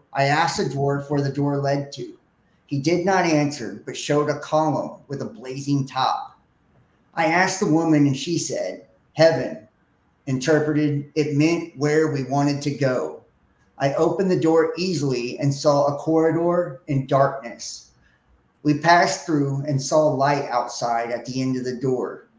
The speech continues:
A sheep was just inside the door. Also, sheep down on the ground below.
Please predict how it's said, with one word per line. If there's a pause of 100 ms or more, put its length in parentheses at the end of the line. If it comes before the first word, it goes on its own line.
(200)
A
sheep
was
just
inside
the
door. (440)
Also,
sheep
down
on
the
ground
below.